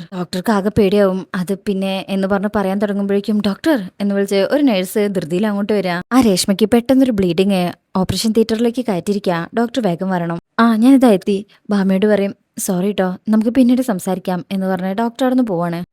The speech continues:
ഡോക്ടർ ഇങ്ങനെ പെരുമാറിയതും ശ്യാമയുടെ കൂടെ സംസാരിച്ച് നിന്നപ്പോ ഭാമയെ കണ്ടിട്ടും മൈൻഡ് ചെയ്യാതെ പോയതൊക്കെ ഭാമ ആലോചിക്കണേ. ശേഷം പിന്നീട് കാണിക്കുന്നത് ശാലിനിയാണേ. ശാലിനി ഇങ്ങനെ ഫയലൊക്കെ നോക്കിക്കൊണ്ടിരിക്കുമ്പോ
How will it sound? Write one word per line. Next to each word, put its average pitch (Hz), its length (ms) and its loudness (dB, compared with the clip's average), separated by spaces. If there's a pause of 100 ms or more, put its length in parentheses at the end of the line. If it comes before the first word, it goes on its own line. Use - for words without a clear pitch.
(120)
ഡോക്ടർ 202 600 0
ഇങ്ങനെ 214 200 0
പെരുമാറിയതും 202 800 0 (220)
ശ്യാമയുടെ 277 640 0
കൂടെ 233 300 -4
സംസാരിച്ച് 214 500 -2
നിന്നപ്പോ 214 340 -2
ഭാമയെ 185 340 -4
കണ്ടിട്ടും 196 540 -4
മൈൻഡ് 233 220 -2
ചെയ്യാതെ 277 300 0
പോയതൊക്കെ 196 640 -2
ഭാമ 185 240 -6
ആലോചിക്കണേ. 190 640 -4 (480)
ശേഷം 294 280 -2
പിന്നീട് 254 280 0
കാണിക്കുന്നത് 214 640 -2 (280)
ശാലിനിയാണേ. 190 720 -4
ശാലിനി 180 320 -6
ഇങ്ങനെ 180 160 -6
ഫയലൊക്കെ 208 340 -4
നോക്കിക്കൊണ്ടിരിക്കുമ്പോ 214 840 -2